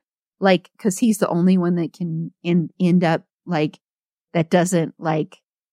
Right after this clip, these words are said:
leave like all the others when the town,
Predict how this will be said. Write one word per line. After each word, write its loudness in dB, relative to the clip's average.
leave 2
like 0
all 4
the 4
others 4
when -2
the -8
town, -4